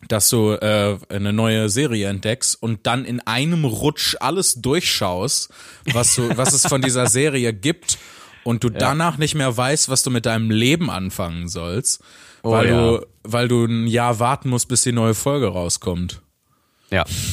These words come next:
Speaker 2: kenn ich sehr gut.
Speaker 1: Ja. Äh, ich hatte, äh, zu der Comic-Frage noch, ähm,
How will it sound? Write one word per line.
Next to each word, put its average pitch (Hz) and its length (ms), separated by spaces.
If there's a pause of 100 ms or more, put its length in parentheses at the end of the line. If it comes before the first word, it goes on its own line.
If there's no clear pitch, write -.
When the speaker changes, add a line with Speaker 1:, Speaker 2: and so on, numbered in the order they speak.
(220)
Speaker 2:
kenn 98 180
ich 92 100
sehr 82 140
gut. 78 240 (540)
Speaker 1:
Ja. 92 260 (720)
Äh, 117 180
ich 120 140
hatte, 165 480
äh, 117 300
zu 123 180
der 104 180
Comic-Frage 139 640
noch, 135 460
ähm, 110 540